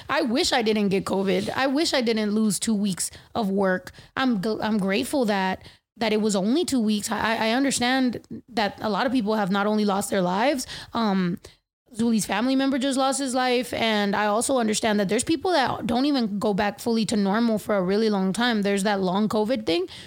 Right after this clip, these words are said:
where, like, there's people that for six months plus still don't have taste, still have problems, still all this shit. So I was just like, "Bruh, that shit's crazy." And, um, even me right now, like,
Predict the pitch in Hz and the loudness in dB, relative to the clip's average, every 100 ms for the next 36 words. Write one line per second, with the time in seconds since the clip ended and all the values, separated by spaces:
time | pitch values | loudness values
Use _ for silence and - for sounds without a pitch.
0 | - 226 233 226 202 196 240 285 247 277 | -10 -2 0 0 0 0 0 -2 0 0
1 | 226 - 202 - 240 233 220 240 - - | 0 0 -2 -2 -2 0 2 0 -2 -12
2 | _ - 247 269 214 - - - - - | _ -4 0 2 0 -4 -12 -12 -8 -2
3 | 269 247 240 240 202 - 208 202 202 - | 0 2 2 0 0 0 2 2 0 0
4 | 247 247 214 - 226 196 190 196 190 226 | 2 2 -2 -2 0 0 2 0 0 0
5 | 208 202 202 - 214 185 208 220 359 214 | 0 2 0 0 0 0 0 2 2 0
6 | 196 - 185 185 196 175 - _ _ _ | -2 -4 -2 0 0 0 -6 _ _ _
7 | _ _ _ _ - 214 220 240 - 214 | _ _ _ _ -8 -2 -2 -2 -2 -2
8 | 196 196 - - _ _ - 277 254 226 | -2 -6 -12 -20 _ _ -4 0 2 2
9 | 208 202 190 208 - _ _ 254 254 302 | 2 2 -2 -4 -14 _ _ -2 0 2
10 | 262 285 254 220 214 262 220 196 - | 2 2 0 0 0 2 0 -2 -10